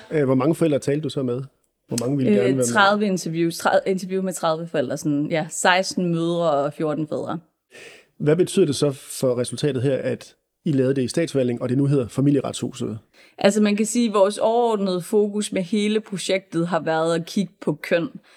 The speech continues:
Speaker 2: Altså, betyder det noget, øh, at være mand, kvinde eller mor og far i de her sager, både for, hvordan du selv oplever det, og betyder det også noget i forhold til, hvilke sager, der bliver,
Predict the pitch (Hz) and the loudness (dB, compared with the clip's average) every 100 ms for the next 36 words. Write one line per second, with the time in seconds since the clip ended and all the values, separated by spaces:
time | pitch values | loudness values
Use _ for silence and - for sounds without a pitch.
0 | _ - 175 180 190 180 - 262 196 165 | _ -4 0 0 0 -4 0 4 4 4
1 | 165 165 160 165 175 185 190 - - 190 | 2 2 2 2 2 2 0 -6 0 2
2 | 175 160 156 151 147 147 _ _ _ - | 4 2 2 0 -2 -6 _ _ _ 0
3 | 190 175 165 165 160 170 185 190 175 - | 4 6 4 4 2 2 2 0 -2 -8
4 | - - 190 190 175 165 170 175 185 185 | -12 -2 0 4 4 4 2 2 0 0
5 | 180 175 185 190 175 180 151 151 170 170 | 0 2 2 0 -2 -2 -2 0 0 0
6 | 170 180 190 185 170 - 160 160 160 156 | 0 0 -2 0 -4 -4 -4 -2 0 -2
7 | - 233 190 175 180 165 139 127 - 165 | -2 0 2 0 0 -2 -2 -2 -6 -4
8 | 165 170 220 175 151 156 160 165 165 170 | -4 -4 2 2 2 -4 -2 -2 0 -2
9 | 165 165 170 160 - 160 160 165 - 165 | -2 -2 -2 -4 -4 -4 -4 -4 -2 -2
10 | 165 165 156 - 98 | 0 -2 -4 -4 -6